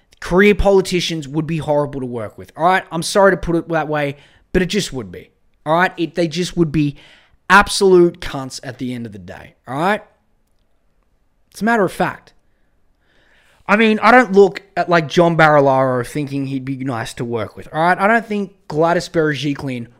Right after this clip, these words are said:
would be nice to work with, okay? They look like the, like, they just look like people where it's like, you know, I asked for an almond latte, you gave me a soy latte instead, you're fired, good luck, kid. It's exactly what it would be like, all right?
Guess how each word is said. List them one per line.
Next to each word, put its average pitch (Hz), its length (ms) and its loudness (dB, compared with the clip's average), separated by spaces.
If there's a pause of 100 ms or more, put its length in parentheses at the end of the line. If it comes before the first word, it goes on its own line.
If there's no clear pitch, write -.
would 151 160 -2
be 143 100 -4
nice 127 360 -8
to 135 60 -10
work 117 340 -8
with, - 200 -18
okay? 170 300 -6
They 180 120 -4
look 202 200 -4
like 196 180 -4
the, 175 200 -4
like, 180 200 -2
they 202 100 2
just 220 640 -4 (840)
look 165 380 4
like 185 280 2
people 156 420 0
where 147 200 -2
it's 143 160 -10
like, 143 240 -8
you 160 160 -4
know, 139 260 -4 (160)
I 185 100 4
asked 202 280 4
for 170 160 -4
an 160 80 -4
almond 151 280 -4
latte, 139 460 -8
you 135 220 -8
gave 147 320 -4
me 143 100 -6
a 123 60 -10
soy 135 280 -8
latte 127 400 -8
instead, 170 520 0
you're 151 160 -4
fired, 147 640 0
good 139 200 -8
luck, 127 260 -8
kid. - 380 -18 (640)
It's - 100 -14
exactly 247 420 2
what 208 160 6
it 190 40 8
would 175 180 2
be 127 200 -4
like, - 420 -20
all 190 80 0
right? 254 320 4